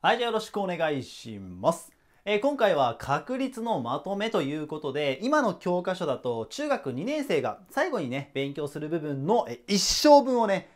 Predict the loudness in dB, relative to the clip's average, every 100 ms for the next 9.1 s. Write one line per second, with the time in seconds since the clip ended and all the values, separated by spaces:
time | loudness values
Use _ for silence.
0 | _ -4 -4 4 4 4 2 2 0 -6
1 | _ _ -6 -2 0 0 0 0 -4 -8
2 | -14 -16 -6 -2 -2 -4 -16 _ _ _
3 | _ _ -4 -2 0 2 4 4 2 0
4 | -2 0 2 2 2 0 -2 -2 0 2
5 | 2 2 -2 -2 -2 -2 -2 -6 -4 -4
6 | -4 -6 -6 -6 -4 -4 -6 -8 -6 -4
7 | -4 -4 -4 -4 -2 -4 -2 0 0 2
8 | 0 0 2 4 4 2 -2 -2 0 0